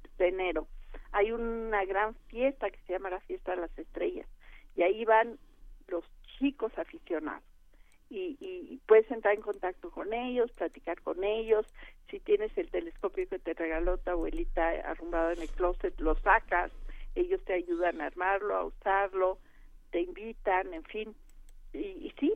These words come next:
los, eh, la, los grupos de astronomía de aficionados, pues, son una gran manera de pasársela bien.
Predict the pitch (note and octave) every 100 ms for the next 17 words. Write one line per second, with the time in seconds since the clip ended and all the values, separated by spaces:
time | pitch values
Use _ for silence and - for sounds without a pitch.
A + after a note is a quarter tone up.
0 | - A3+ G#3 - - F3+ F#3 F#3+ F3+ -
1 | G3+ G#3 - B3 D4 C4 B3+ G3+ G3 G3
2 | F#3+ G3 G3 F#3+ F3 F3 - - F#3+ F#3+
3 | G3+ - - - - - - A#3 - B3+
4 | B3+ B3+ B3+ B3+ A#3+ G#3 G3+ A#3 C4 G#3+
5 | G3+ A3 A#3 - - - G#3+ - G#3 F3
6 | E3+